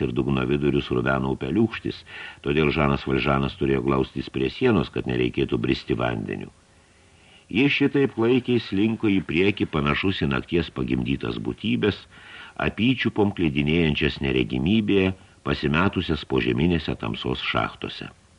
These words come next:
Tačiau po truputį, ar dėl to, kad iš tolimų langelių į tirštą tamsą skverbėsi silpna mirganti šviesa,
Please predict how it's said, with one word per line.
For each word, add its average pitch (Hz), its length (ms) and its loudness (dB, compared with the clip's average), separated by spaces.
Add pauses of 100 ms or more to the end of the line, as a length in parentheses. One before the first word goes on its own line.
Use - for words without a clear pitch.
(880)
Tačiau 143 240 2
po 143 160 2
truputį, 156 460 2 (100)
ar 98 160 2
dėl 101 160 4
to, 110 160 2
kad 92 160 0
iš 87 220 0
tolimų 85 400 4
langelių 76 480 2
į - 80 -4
tirštą 64 340 -2
tamsą 67 320 0
skverbėsi 64 560 -2
silpna 65 320 -4
mirganti 64 480 -2
šviesa, 67 540 -2